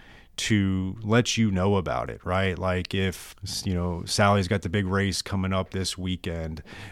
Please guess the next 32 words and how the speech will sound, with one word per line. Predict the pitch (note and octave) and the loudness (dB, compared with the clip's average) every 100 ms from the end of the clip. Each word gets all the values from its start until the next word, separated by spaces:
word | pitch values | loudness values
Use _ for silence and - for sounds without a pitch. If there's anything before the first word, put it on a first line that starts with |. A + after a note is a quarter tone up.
| - | -6
uh, | - E2+ | -2 4
we | G#2 | 4
have | F#2 | 4
a | |
patient | F2 G2 - F#2+ | 2 0 0 0
that's | F2 F#2 | -2 -2
running | F#2+ F#2 | 0 2
an | F#2+ | 2
ultra, | F#2+ G2 F2+ - E2+ D#2 D#2+ | 4 4 2 -2 -2 -2 -2
we | G2+ | 0
have | G2 | 0
a | |
patient | F2 G#2 F#2+ G2+ | 0 -2 -2 -2
that's | G2 F#2 | -2 -2
gonna | - G2 | -2 0
have | G2+ F#2 | 2 0
surgery. | - A2 G#2+ G2+ F#2 E2+ D#2 | 2 4 4 2 0 -4 -6
Like, | E2+ F#2+ | -6 -4
there's | A#2 G2+ | -2 6
all | C3+ | 8
these | D#3+ A#2 - | 8 6 2
things | A2 A2 G#2 | 2 2 2
that | F#2 | 2
our | F2 | 2
patients | - G2 - E2+ | 2 2 0 -4
go | - F#2 F#2+ | -2 -2 -2
through | - F#2 F2+ E2+ E2 - - - - - | -4 -4 -4 -4 -6 -12 -20 -20 -16 -6
that | F#2 F#2+ F#2 F2 F2 | 0 2 4 2 -2
we | G2 G#2+ C3+ | -2 2 6
need | C3 | 6
to | G2+ | 4
notate | F2+ F2+ G2 G2 - F2+ F2 | 2 2 2 0 -4 -4 -4